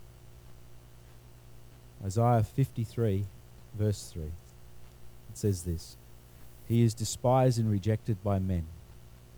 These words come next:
a man of sorrows and acquainted with grief. And we hid, as it were, our faces from him. He was despised, and we did not esteem him." Yeah? So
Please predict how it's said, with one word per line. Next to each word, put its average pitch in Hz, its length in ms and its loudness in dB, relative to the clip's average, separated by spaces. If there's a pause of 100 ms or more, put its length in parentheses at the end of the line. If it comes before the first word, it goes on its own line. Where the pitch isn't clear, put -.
(340)
a 101 40 -4
man 117 280 6
of 110 100 2
sorrows 113 540 6
and 95 120 -2
acquainted 104 500 -4
with 92 220 -4
grief. 92 440 -2 (800)
And 104 140 -2
we 98 100 2
hid, 127 280 4 (880)
as 104 160 0
it 90 120 -2
were, 107 260 4
our 95 100 4
faces 107 460 -2
from 87 260 -8
him. 82 140 -6 (720)
He 98 80 -4
was 98 140 0
despised, 117 840 2 (600)
and 98 120 -4
we 95 80 0
did 98 140 -2
not 92 160 -2
esteem 92 560 -2
him." 73 100 -10 (1700)
Yeah? 107 160 0 (1160)
So 98 160 -2